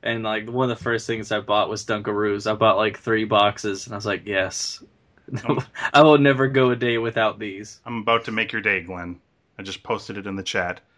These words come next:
Speaker 2: Amazon does, in fact, have Dunkaroos, vanilla frosting, and rainbow sprinkles.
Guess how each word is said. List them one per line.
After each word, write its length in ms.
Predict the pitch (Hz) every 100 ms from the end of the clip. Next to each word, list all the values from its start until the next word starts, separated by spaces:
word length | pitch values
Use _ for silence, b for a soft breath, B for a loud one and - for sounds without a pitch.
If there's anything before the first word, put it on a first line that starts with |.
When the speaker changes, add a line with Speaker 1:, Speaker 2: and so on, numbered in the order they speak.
| _ _ _ -
Speaker 2:
Amazon 680 | 110 113 101 98 95 92 92 _ 113
does, 240 | 107 113 113
in 140 | 107
fact, 460 | 120 107 95 95 _ _ _ _
have 440 | - 104 101 95 101
Dunkaroos, 760 | 120 120 131 110 101 98 92
vanilla 420 | 110 104 107 127 131
frosting, 480 | - 123 123 131
and 120 | 113 107
rainbow 280 | 113 127 -
sprinkles. 600 | - 117 - 98 92